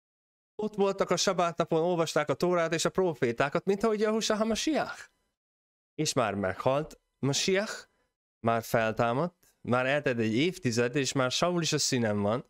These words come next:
sőt, már több idő is eltelt, és még mindig a sabát napon mennek a zsinagógába, és olvassák a Tórát és a profétákat. Ami azt jelenti, hogy ők azt csinálták,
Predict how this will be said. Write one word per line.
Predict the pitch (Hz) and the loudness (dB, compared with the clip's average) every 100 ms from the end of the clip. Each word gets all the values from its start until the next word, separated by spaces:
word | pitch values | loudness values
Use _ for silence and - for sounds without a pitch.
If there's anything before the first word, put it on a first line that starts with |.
| _ _ _ _ _ _ | _ _ _ _ _ _
sőt, | 143 | -2
már | 127 117 113 | 0 0 0
több | 185 170 131 | -2 0 0
idő | 107 104 | 0 0
is | 101 - | 0 0
eltelt, | 95 95 113 143 - _ _ _ _ _ _ | -2 0 -2 -2 -8 _ _ _ _ _ _
és | - 139 | -6 -2
még | 147 143 123 | 0 0 0
mindig | 127 131 127 117 127 185 233 294 _ _ _ _ _ _ _ _ _ _ _ _ | 0 2 2 2 2 0 -2 -8 _ _ _ _ _ _ _ _ _ _ _ _
a | - - | -20 -10
sabát | - 190 196 190 | -2 0 0 0
napon | 175 165 135 | -2 0 0
mennek | 123 131 147 147 | 2 0 0 0
a | 120 | 0
zsinagógába, | 113 147 147 147 143 127 | 0 0 0 0 0 -2
és | 107 | 0
olvassák | 127 147 143 - 110 | 0 0 -2 -2 -4
a | |
Tórát | 98 127 135 135 127 | -4 -2 0 0 -2
és | 120 | -4
a | |
profétákat. | - 113 92 85 - 92 - - - _ _ _ | -2 -2 -2 -8 -8 -12 -14 -20 -20 _ _ _
Ami | - 107 - | -4 -2 0
azt | - 196 - | 0 0 0
jelenti, | 196 190 180 180 | 0 2 0 0
hogy | 185 156 | 0 0
ők | 151 151 | 0 0
azt | 160 - - | -2 -4 -4
csinálták, | - 220 139 95 85 98 95 - | 0 2 0 -2 -2 -2 -2 -6